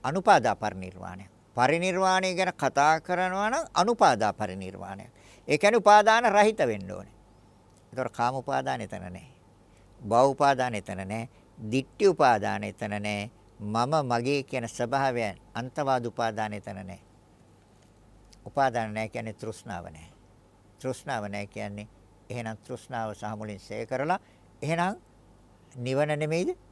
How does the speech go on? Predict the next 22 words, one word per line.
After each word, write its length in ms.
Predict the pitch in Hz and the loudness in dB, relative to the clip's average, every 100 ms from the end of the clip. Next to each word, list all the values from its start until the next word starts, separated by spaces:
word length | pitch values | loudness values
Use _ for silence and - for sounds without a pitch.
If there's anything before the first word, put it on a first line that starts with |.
| - _ _ _ _ - _ _ _ _ _ | -20 _ _ _ _ -20 _ _ _ _ _
පැහැදිලිද 460 | 104 107 110 113 113 - | -10 -8 -10 -12 -16 -20
කියන 240 | - - | -20 -20
එක. 100 | 110 _ _ _ _ _ _ - | -20 _ _ _ _ _ _ -10
එහෙනම් 300 | 113 117 - _ | -8 -8 -10 _
අපරන්තේ 520 | 98 120 113 110 107 | -12 -8 -8 -8 -14
ඥාන. 280 | 101 98 92 - - _ _ | -14 -14 -16 -20 -20 _ _
පටිච්ච 360 | 123 120 120 120 | -2 -2 -6 -8
සමුප්පාද 560 | 113 120 - 120 117 110 | -6 -8 -6 -4 -2 -4
ධම්මේ 400 | 110 120 123 120 | -6 -6 -8 -8
ඥානං 340 | 113 117 117 | -6 -6 -8
සම්මා 380 | 110 117 113 113 | -8 -8 -8 -8
දිට්ඨි. 320 | 113 110 - - - _ _ - _ _ _ _ _ _ - _ | -8 -12 -14 -20 -20 _ _ -20 _ _ _ _ _ _ -20 _
දැන් 160 | - 127 | -12 -2
පටිච්ච 280 | 139 156 - | 0 2 2
සමුප්පාදය 560 | 156 147 170 160 160 151 | 2 4 6 6 6 2
තුළ 240 | 165 160 | 2 2
නේද 260 | 156 147 135 | 2 0 -2
මේ 120 | 135 | -4
පැහැදිලි 440 | 135 147 120 101 | -4 -6 -6 -8
කරේ 180 | 101 101 | -10 -10
මේ 140 | 101 | -10
ඔක්කොම? 240 | 104 - | -12 -16